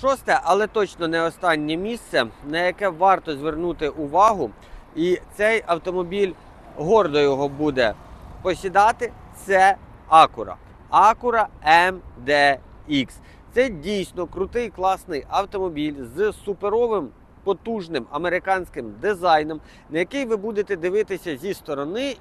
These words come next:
і знову ж таки говорити: "Вау!". Так, це дійсно не Renault Megane, це не Шкода Octavia, це зовсім не ці європейські автомобілі, на які ти будеш дивитися просто як на середньостатистичний автомобіль,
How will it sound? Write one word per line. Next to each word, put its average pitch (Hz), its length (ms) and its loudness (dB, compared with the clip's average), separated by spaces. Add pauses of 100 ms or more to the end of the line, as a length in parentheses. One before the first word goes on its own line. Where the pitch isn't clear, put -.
і 190 160 -4 (140)
знову 220 320 -2
ж - 100 -16
таки 185 240 -4
говорити: 139 680 -2 (280)
"Вау!". 127 540 8 (360)
Так, 170 320 8
це 269 160 -2
дійсно 180 600 -4
не 175 400 0
Renault 175 360 -2
Megane, 160 560 -2
це 147 100 -6
не 113 140 -10
Шкода 127 420 -2
Octavia, 165 880 0 (160)
це 175 300 0
зовсім 151 460 -4
не 131 120 -4
ці - 260 -12
європейські 139 920 -4
автомобілі, 127 720 -6 (360)
на 147 100 0
які 160 260 -2
ти 185 120 -6
будеш 165 300 -4
дивитися 220 560 -4
просто 226 400 -4
як 156 220 -4
на 156 100 -4
середньостатистичний 156 1160 -4
автомобіль, 147 640 -6